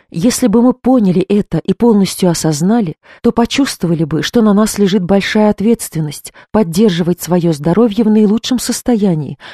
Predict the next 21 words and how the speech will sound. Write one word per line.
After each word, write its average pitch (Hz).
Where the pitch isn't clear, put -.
ради 208
совершенного 214
служения 175
Богу. 170
Но 233
когда 254
мы 262
дурным 247
образом 233
жизни 175
подрываем 202
свои 175
жизненные 165
силы, 190
ослабляем 226
самих 233
себя 185
и 202
затуманиваем 180
собственный 175
рассудок, 160